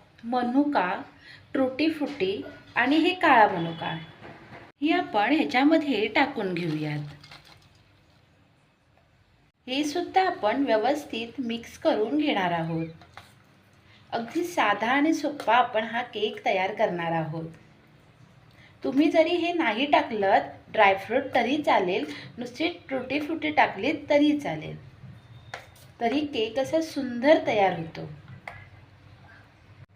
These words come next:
फक्त हे मिक्स करताना व्यवस्थित मिक्स करून घ्यायचं आहे.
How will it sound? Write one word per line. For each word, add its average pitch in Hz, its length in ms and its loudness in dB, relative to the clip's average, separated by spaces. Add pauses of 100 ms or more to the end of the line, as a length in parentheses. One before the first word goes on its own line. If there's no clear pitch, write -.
फक्त 254 260 -4
हे 349 200 4
मिक्स 277 440 0
करताना 277 680 4 (400)
व्यवस्थित 285 760 2
मिक्स 294 320 2
करून 269 340 0
घ्यायचं 208 440 0
आहे. 165 360 -2